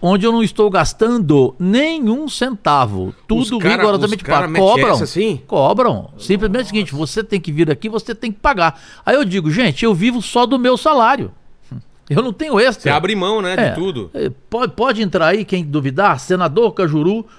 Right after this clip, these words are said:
Speaker 1: portal de transparência do Senado Federal.
Speaker 2: Ah,
Speaker 1: No celular.
Speaker 2: entra aí, entra aí,
Speaker 1: Pode
Speaker 2: Paquito.
Speaker 1: entrar.
Speaker 2: Entra
Speaker 1: Entra,
Speaker 2: aí
Speaker 1: Paquito.
Speaker 2: e fala pra nós aí.
Speaker 1: É, entra aí.
Speaker 2: Eu
Speaker 1: Sena-
Speaker 2: acredito nele,
Speaker 1: É.
Speaker 2: mas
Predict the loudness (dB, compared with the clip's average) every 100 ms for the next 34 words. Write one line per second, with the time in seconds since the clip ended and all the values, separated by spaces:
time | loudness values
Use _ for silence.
0 | _ 0 0 0 0 2 0 -2 -4 -4
1 | -2 -2 -2 -4 -4 -4 -4 -2 -2 -2
2 | -2 0 0 -2 -4 -10 -10 -10 -10 -4
3 | 0 2 4 2 2 -2 0 0 0 -2
4 | -2 -2 -4 -4 -4 -4 -2 -2 0 0
5 | -2 -6 -6 -6 -6 -6 -8 -8 -8 -10
6 | -20 -14 -8 -4 -2 -4 -2 0 2 0
7 | -2 -4 -2 0 0 0 -2 -4 -14